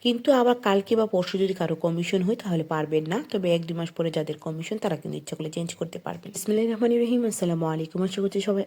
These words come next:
অনেক ভালো আছেন, সুস্থ আছেন। আলহামদুলিল্লাহ, আমরাও ভালো আছি। আজকে শেয়ার করবো, অনেক ভাইয়ারে বলছেন, "আপু, আপনার ভিডিও দেখে অনেকে হতাশা, শুধু শুনছি, এটা বলা যাবে না, ওইটা বলা যাবে না।" তাহলে বলা যাবে কি?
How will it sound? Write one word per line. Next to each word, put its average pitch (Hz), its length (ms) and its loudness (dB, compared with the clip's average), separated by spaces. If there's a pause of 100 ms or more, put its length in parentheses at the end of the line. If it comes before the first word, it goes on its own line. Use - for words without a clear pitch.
অনেক 226 300 0
ভালো 233 260 2
আছেন, 233 240 0
সুস্থ - 260 -8
আছেন। 165 400 -2
আলহামদুলিল্লাহ, 220 640 0
আমরাও 185 220 2
ভালো 175 240 0
আছি। 160 340 -2 (380)
আজকে 190 300 0
শেয়ার 220 260 2
করবো, 208 300 2
অনেক 196 220 4
ভাইয়ারে 185 320 4
বলছেন, 175 320 0
"আপু, 175 220 -2
আপনার 190 460 0
ভিডিও 185 340 0
দেখে 180 280 -2
অনেকে 175 300 -2
হতাশা, 165 420 -2
শুধু 208 300 0
শুনছি, 196 420 -2
এটা 175 180 -2
বলা 214 240 0
যাবে 208 240 0
না, 208 120 2
ওইটা 202 220 0
বলা 196 220 2
যাবে 196 200 0
না।" 208 80 -2 (420)
তাহলে 269 280 6
বলা 190 280 4
যাবে 175 220 6
কি? 160 220 -8